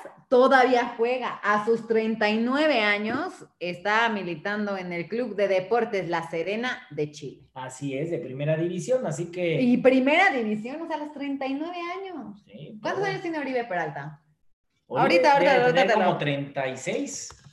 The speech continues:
Speaker 1: Oye,
Speaker 2: Si no
Speaker 1: pues,
Speaker 2: estoy mal.
Speaker 1: pues Chupete Suazo bien, ¿eh?
Speaker 2: Sí.
Speaker 1: O sea, treinta y, casi llegándole ya al cuarto piso y sigue en la primera división. Muchos futbolistas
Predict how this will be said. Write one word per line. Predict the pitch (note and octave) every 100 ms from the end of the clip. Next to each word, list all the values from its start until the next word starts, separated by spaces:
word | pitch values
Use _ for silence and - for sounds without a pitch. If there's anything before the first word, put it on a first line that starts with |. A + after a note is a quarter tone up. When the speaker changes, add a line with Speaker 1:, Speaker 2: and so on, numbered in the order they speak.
| _ - - _ _ _
Speaker 1:
Oye, | B2+ C3+ A#3 F4+
Speaker 2:
Si | D4
no |
Speaker 1:
pues, | G3+ D#3+
Speaker 2:
estoy | - D3+
mal. | C#3+ G3 A3+ G#3
Speaker 1:
pues | F#3 F#3
Chupete | F#3+ D#3 B3 G#4+
Suazo | F#4+ F#4 F#4+
bien, | B3 G3 D4 E4+
¿eh? | C4+ - - _ _
Speaker 2:
Sí. | _ C#3+
Speaker 1:
O | G3+
sea, | A3+
treinta | A3 G#3+ A3
y, | A3 G#3+
casi | C#4 F4+ G4+ D#4+ - _
llegándole | - G3+ A3 C4 F#4+ F4+ G#3
ya | G3 C4+
al | C#4+ A3+
cuarto | A#3+ B3 A3+ G#3+
piso | B3+ D#4 - E4+ -
y | G#3
sigue | - E4 G4+
en | D#4+
la | G#3+
primera | - F#3+ B3 B3
división. | F3+ E3+ A3 G3+
Muchos | D4+ G#4+
futbolistas | G4 F#3+ F#3+ B3+ C4